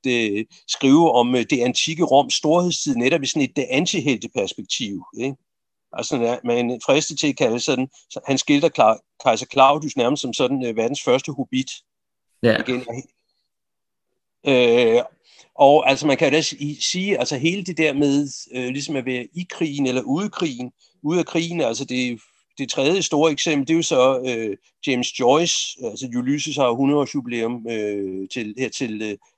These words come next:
Speaker 1: til februar, ikke? Og, øh, som jo også er ligesom, selvom den foregår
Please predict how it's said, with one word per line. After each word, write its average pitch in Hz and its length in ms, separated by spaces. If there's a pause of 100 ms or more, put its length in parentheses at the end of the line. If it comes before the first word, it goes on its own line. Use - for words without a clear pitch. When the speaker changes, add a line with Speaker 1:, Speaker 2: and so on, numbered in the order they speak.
(120)
Speaker 1:
til 139 100
februar, 131 560
ikke? 127 260
Og, 120 380
øh, 110 260 (320)
som 139 140
jo 120 160
også 175 320
er 120 100
ligesom, 135 300 (320)
selvom 147 300
den 135 100
foregår 143 440